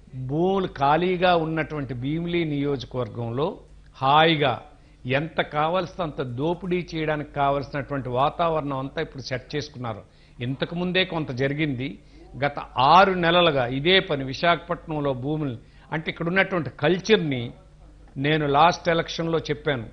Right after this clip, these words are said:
ఏ, నైన్టీన్ ఎలక్షన్లో, "విశాఖపట్నాన్ని ఇలా ఉంచండి, దీన్ని పాడు చేయ, దయచేసి ప్రజలను కోరుకున్నాం, విశాఖపట్నాన్ని ఇలా ఉంచితే చాలు, మాకు అభివృద్ధి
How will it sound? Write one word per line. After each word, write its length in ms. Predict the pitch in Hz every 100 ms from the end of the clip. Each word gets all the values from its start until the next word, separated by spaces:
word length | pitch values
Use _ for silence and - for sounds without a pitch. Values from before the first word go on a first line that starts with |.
| - - - - - - - 143
ఏ, 80 | 139
నైన్టీన్ 520 | 135 151 170 170 147
ఎలక్షన్లో, 600 | 143 147 - 156 127 107 - - - -
"విశాఖపట్నాన్ని 960 | 139 - 190 190 180 175 - 180 175 165
ఇలా 100 | 143
ఉంచండి, 520 | 139 151 175 131 110 - - - - -
దీన్ని 340 | 131 156 147
పాడు 380 | 120 123 151 190
చేయ, 260 | 185 185 156
దయచేసి 680 | - 131 143 156 175 160
ప్రజలను 460 | - 131 147 185 180
కోరుకున్నాం, 580 | - 156 165 170 127 110 -
విశాఖపట్నాన్ని 800 | 143 - 190 185 180 - 190 160
ఇలా 140 | 139
ఉంచితే 440 | 165 180 175 214 180
చాలు, 160 | 143 120
మాకు 200 | 147 147
అభివృద్ధి 380 | 143 165 190 180